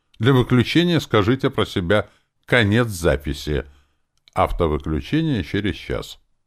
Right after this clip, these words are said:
Процедуру в урезанном виде усвоил ваш архонт. Он самостоятельно фиксирует всё, кроме изображения. Для него процедура по умолчанию включена.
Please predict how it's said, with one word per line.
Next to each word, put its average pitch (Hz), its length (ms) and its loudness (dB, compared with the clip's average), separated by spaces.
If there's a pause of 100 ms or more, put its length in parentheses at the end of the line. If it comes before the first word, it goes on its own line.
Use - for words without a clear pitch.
(220)
Процедуру 139 580 4
в 127 60 4
урезанном 120 600 4
виде 170 200 2
усвоил 135 460 4
ваш 104 220 4
архонт. 85 560 0 (320)
Он 98 120 -2
самостоятельно 90 920 2
фиксирует 78 680 -4
всё, - 280 -2
кроме 98 380 2
изображения. 82 840 0 (500)
Для 73 220 -4
него 80 320 -2
процедура 110 640 0
по - 140 -4
умолчанию 104 800 -2
включена. 92 760 -6